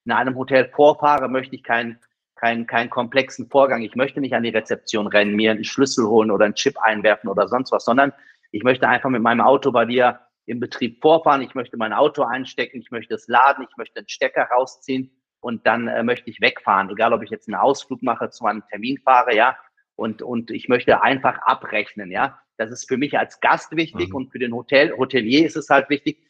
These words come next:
Speaker 1: dass er keinen zusä-, zusätzlichen Aufwand hat, ja, dass ich's halt, weiß ich nicht, auf die Rechnung vielleicht schreiben muss, äh, mit jemandem runtergehen muss und ihm die, die Ladesäule freischalten muss. Also man muss wirklich beide Seiten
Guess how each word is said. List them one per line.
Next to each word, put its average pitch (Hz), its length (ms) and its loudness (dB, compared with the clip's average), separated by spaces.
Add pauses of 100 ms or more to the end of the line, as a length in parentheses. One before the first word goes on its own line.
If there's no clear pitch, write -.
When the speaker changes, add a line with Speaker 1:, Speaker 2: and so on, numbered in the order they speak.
(180)
Speaker 1:
dass - 140 0
er 147 60 -2
keinen 143 200 0
zusä-, 156 440 0
zusätzlichen 143 640 -2
Aufwand 117 500 2
hat, 98 160 -4
ja, 117 160 4
dass 117 200 -4
ich's 113 160 -12
halt, 117 240 -2
weiß 110 180 4
ich 113 140 -14
nicht, 113 160 -10 (240)
auf 147 240 2
die 156 100 -2
Rechnung 113 420 -4
vielleicht 107 440 -4
schreiben 104 380 -2
muss, 107 400 -8
äh, 104 320 0 (360)
mit 131 240 -4
jemandem 127 380 0
runtergehen 123 580 0
muss 117 240 -2
und 113 180 -8
ihm 110 260 -4
die, 107 180 0
die 104 100 2
Ladesäule 117 600 4
freischalten 110 680 -2
muss. 113 140 -18
Also 107 140 -8
man 117 120 -2
muss 139 160 -10
wirklich 135 300 -8
beide 131 320 2
Seiten 120 440 0